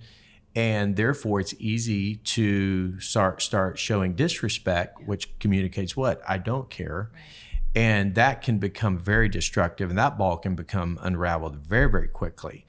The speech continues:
Speaker 1: And so we often say, "Keep honor high, anger low,"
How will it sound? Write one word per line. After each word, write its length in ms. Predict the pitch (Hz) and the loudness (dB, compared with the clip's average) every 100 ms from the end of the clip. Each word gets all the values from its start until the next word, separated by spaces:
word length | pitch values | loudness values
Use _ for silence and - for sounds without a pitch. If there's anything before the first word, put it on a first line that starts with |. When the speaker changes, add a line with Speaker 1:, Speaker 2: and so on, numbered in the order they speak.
| - - _ | -20 -20 _
Speaker 1:
And 60 | 101 | -6
so 120 | 107 | -2
we 120 | 110 | 2
often 300 | 117 110 110 | 2 2 2
say, 240 | 104 107 104 | 4 2 0
"Keep 300 | - 101 92 | -2 -2 0
honor 340 | 98 101 110 | 0 2 2
high, 460 | 104 107 98 98 - | 2 2 2 0 -2
anger 460 | 98 98 107 107 117 | -2 -2 -2 0 0
low," 540 | 101 92 87 92 - | 2 2 4 2 0